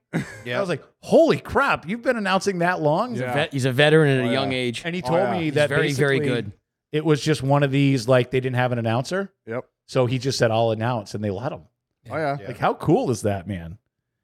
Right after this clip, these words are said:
Speaker 2: That guy still is
Speaker 1: Hey,
Speaker 2: not
Speaker 1: hey, now he's my
Speaker 2: something
Speaker 1: race director for the Dwarf Car Series, so.
Speaker 2: Oh, yeah, so he's gotta travel all over
Speaker 1: Mm-hmm.
Speaker 2: the place weekend. John, what are you doing Friday?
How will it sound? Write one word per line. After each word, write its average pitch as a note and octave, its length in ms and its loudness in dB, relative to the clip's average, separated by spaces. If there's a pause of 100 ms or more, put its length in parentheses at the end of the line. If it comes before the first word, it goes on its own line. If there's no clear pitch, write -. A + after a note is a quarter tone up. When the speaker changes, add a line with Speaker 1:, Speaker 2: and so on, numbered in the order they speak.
(480)
Speaker 2:
That - 120 -6
guy A3 180 2
still A3 280 -2
is D3 100 0
Speaker 1:
Hey, D3+ 80 0
Speaker 2:
not D#3+ 140 0
Speaker 1:
hey, D3 60 0
now C#3 220 2
he's D3+ 120 0
my D3+ 80 2
Speaker 2:
something C3+ 160 0
Speaker 1:
race E3+ 120 0
director B2+ 320 -2
for B2+ 120 -4
the B2 80 0
Dwarf C#3 280 0
Car G2 220 -2
Series, F2+ 460 -4
so. F#2+ 320 -2 (480)
Speaker 2:
Oh, A2+ 120 -2
yeah, A#2+ 140 2
so G2+ 140 -4
he's B2+ 160 -2
gotta A#2 200 -2
travel F#2+ 440 -4
all B2 260 0
over D#3+ 180 -6
Speaker 1:
Mm-hmm. A2 180 -6
Speaker 2:
the A#2 60 -4
place - 120 -14
weekend. F#2 300 -8
John, D#3+ 220 2
what G3 120 4
are G#3+ 40 0
you A#3+ 160 2
doing A3+ 260 2
Friday? G2+ 580 -2